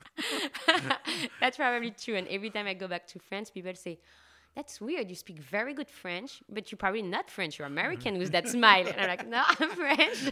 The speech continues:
Speaker 2: <laughs>
Speaker 1: American with that smile. Wow. That could take us places. Well, it, it really is infectious, and it's so important, especially,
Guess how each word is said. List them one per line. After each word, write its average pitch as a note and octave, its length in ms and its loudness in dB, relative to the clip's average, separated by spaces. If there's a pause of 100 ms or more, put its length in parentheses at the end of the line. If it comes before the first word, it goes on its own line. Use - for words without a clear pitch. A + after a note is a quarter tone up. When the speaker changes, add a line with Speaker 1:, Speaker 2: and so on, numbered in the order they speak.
Speaker 2:
<laughs> - 240 2
Speaker 1:
American B2 480 -2
with G#2+ 100 -12
that G#2 220 -10
smile. G#2 360 -8 (100)
Wow. G#2+ 420 -2 (420)
That B2 140 -2
could A2+ 160 -8
take B2 200 -4
us A2 120 -10
places. G2 440 -10 (280)
Well, B2 260 0 (280)
it, D3 220 -4
it C#3 120 -6
really D3+ 280 -2
is C3 120 -6
infectious, A2+ 720 -8
and G#2+ 200 -8
it's G2+ 140 -12
so B2+ 140 -8
important, A2 640 -10
especially, A#2+ 840 -12